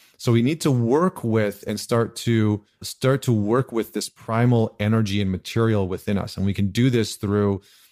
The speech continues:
again, cold water immer-, immersion. We can do it through martial arts, through boxing. We can do it through breath work. I use breath work and cold immersion because I meet that part of me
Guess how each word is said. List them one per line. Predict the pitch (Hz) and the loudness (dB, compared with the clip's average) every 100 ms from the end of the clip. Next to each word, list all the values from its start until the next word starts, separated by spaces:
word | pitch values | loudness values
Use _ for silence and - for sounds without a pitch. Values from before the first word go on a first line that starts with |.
| _ | _
again, | 110 98 113 104 92 | -6 0 0 2 -2
cold | - - 113 110 | -6 -2 0 0
water | 98 104 107 107 | 0 2 2 0
immer-, | 104 104 104 110 | 0 0 0 -2
immersion. | 107 104 107 101 107 104 | -2 0 0 0 0 0
We | |
can | 101 98 | -2 -2
do | 104 | -2
it | 101 | -2
through | 95 | -4
martial | 90 87 92 107 - - | -2 0 -2 -2 -4 -4
arts, | 101 104 - | -2 -2 -6
through | - 87 | -10 -10
boxing. | 76 92 90 110 - 107 104 104 - | -4 -2 -2 -2 -4 -2 0 0 -2
We | 104 | -6
can | 98 | -4
do | 95 101 | -2 -4
it | |
through | 95 101 87 | -4 -6 -6
breath | 82 95 101 - | -4 -4 -4 -4
work. | 104 101 - | -2 -2 -4
I | 87 | -2
use | 98 98 104 | 0 2 0
breath | 95 98 98 - | -2 -2 -2 -2
work | 104 98 - | -4 -4 -8
and | 92 | -10
cold | - 95 95 | -4 -4 0
immersion | 95 95 98 90 101 - - - - _ | 0 0 -2 0 -2 -4 -18 -20 -20 _
because | 120 139 | -4 0
I | 120 | 2
meet | 117 127 180 185 | 4 4 2 0
that | 135 131 | -2 -2
part | - - 156 165 | -6 -2 0 0
of | 95 | -2
me | 95 92 95 | -4 -4 -6